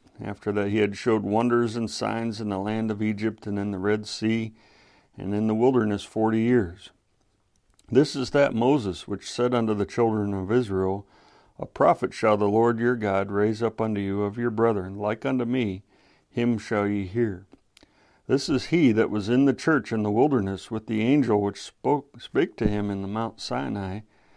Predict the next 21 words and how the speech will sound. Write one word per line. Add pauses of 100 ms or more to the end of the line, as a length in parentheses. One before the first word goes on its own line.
(340)
and
with
our
fathers, (420)
who
received
the
lively
oracles
to
give
unto
us." (2000)
Much
confusion
exists
today
about
the
biblical
word